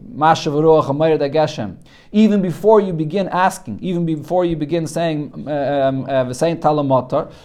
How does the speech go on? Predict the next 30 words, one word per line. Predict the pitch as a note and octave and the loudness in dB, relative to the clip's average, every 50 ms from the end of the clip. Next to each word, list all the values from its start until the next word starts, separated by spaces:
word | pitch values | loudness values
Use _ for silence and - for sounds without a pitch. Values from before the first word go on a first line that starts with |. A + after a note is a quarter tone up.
| - | -20
So | - - D3+ | -2 0 4
what's | D#3 F3+ F#3+ F#3+ - | 6 6 6 6 4
the | - F3 D3+ | -2 0 2
reason | D3+ D3 C3+ C#3 C3+ | 2 2 2 0 -2
for | B2+ C3+ C3 | -4 -4 -2
this? | C3+ D3 D#3+ D#3+ | -2 -2 -4 -4
So | - C#3 | -6 -6
the | C3 C3 | -6 -2
Bach | A#2+ C#3+ D3+ D#3 - | 2 2 2 2 0
says, | - - D#3 D3+ C#3+ A#2+ | -2 -4 -2 -2 -2 -4
"Dehaskare | A2+ A#2+ D#3 C#3+ C#3+ D3+ C#3+ - - - - G3+ A3+ C#4 C#4 A#3 G#3 F3 E3+ F3 F3+ - - - - - _ - | 2 2 2 4 4 2 0 0 -6 -8 4 8 10 10 10 8 8 6 6 6 4 2 -4 -14 -20 -20 _ -8
nami | D3 D3+ F3+ G#3+ B3 C4 B3 G#3+ G3 F#3+ F#3+ F3 | -2 2 4 6 6 6 4 2 0 0 -2 -2
ritzui | - D#3+ C#3 E3 C4+ C#4+ - - - A#3 A#3 A3+ | -2 -4 -2 0 -2 -2 -2 -4 -4 -4 -2 -2
she'elehi." | A3 - A3+ - G#3+ G#3+ G#3 E3+ C#3+ A2+ G#2 G2+ - - - - - | 0 0 4 6 8 8 6 4 2 -4 -6 -10 -12 -16 -20 -20 -20
Because | - - F#3+ D#3 | -6 -6 -4 -2
the | G3 | -2
point | - - - A#3+ D#4 F4+ F4+ - - | -6 -2 4 4 4 4 4 0 4
of | A#3+ G#3 F#3+ F#3 D#3 D#3 - - D#3 - | 6 6 6 6 4 -4 -12 -16 -6 2
coming | - A3+ C#4 C4+ A3+ F#3 | 4 4 4 4 -2 -2
and | - C#3+ - | -4 -6 -6
praising | - - F3+ G#3 B3 C#4 C4 - G#3+ A#3 A3 | -6 -2 4 4 4 4 4 -2 -4 0 2
the | G#3 | 2
Eibishter | G3 G3 F#3 E3 D3+ B2 - - - F2+ - - - | 2 2 0 -2 -4 -12 -14 -18 -18 -18 -18 -20 -10
for | - E3+ | -8 -6
the | E3+ E3+ | -4 -2
fact | - G3 A3+ A#3+ A3+ - | 2 4 4 4 4 2
that | G#3+ G3 | -4 -4
he | F3+ E3+ | -4 -4
brings | C3 C#3+ F#3 G#3+ G#3+ F3+ C3+ D#3 | -2 -2 -2 -2 -2 -4 -6 -2
rain | F#3 A3+ A#3+ A3 F#3 E3+ E3+ E3+ E3+ | 0 2 2 2 0 -2 -6 -6 -8